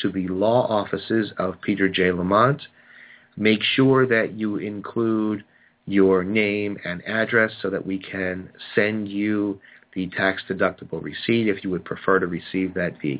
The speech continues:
email, you can, uh, include your email address, and we will get that out to you.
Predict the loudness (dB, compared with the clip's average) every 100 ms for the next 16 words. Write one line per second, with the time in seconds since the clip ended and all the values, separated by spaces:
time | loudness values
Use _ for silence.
0 | 0 2 4 4 4 0 -8 -20 -20 -20
1 | _ 0 0 0 -2 -2 -2 -4 -2 -2
2 | -4 -8 0 2 2 0 0 4 4 6
3 | 4 4 0 0 -8 -18 -20 -20 _ -4
4 | 0 2 4 4 2 4 4 4 2 -2
5 | -6 2 2 4 0 -2